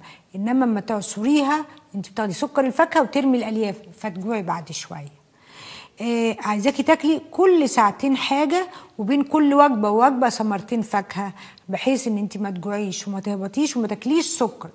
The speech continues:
إنما تاخدي سكر الفاكهة. آه، بالنسبة لرشا اللي بتقول إن ابنها شقي وعمره سنتين، آه، كتير جدًا من أولادنا بيبقى فيه ش-، نوع من الغيرة، وخاصة لو في اتنين قريبين من سنهم من بعض،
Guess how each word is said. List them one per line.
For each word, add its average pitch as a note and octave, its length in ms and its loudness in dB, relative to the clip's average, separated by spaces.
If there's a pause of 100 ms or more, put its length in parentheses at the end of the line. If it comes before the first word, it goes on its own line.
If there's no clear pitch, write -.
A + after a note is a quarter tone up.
(120)
إنما G#3 200 -4
تاخدي B3 320 -4
سكر B3 340 -6
الفاكهة. - 440 -8 (1600)
آه، A#3 160 -2
بالنسبة A#3+ 600 4
لرشا B3 360 6
اللي A#3+ 80 2
بتقول B3 200 -2
إن A#3 120 2
ابنها A3 360 2
شقي A#3 320 -2
وعمره A3+ 320 2
سنتين، A3+ 640 0 (600)
آه، A#3 340 -6
كتير E4+ 400 -2
جدًا B3+ 260 0
من G#3+ 200 -2
أولادنا A3+ 260 0
بيبقى A3 140 -2
فيه C4 280 0
ش-، - 320 -10
نوع B3+ 180 2
من A3 180 0
الغيرة، B3 580 0
وخاصة B3 520 -4
لو G3 100 -2
في - 160 -6
اتنين B3 380 0
قريبين G#3+ 500 -2
من F#3+ 100 -2
سنهم G#3 400 -4
من F3+ 260 -4
بعض، E3 260 -6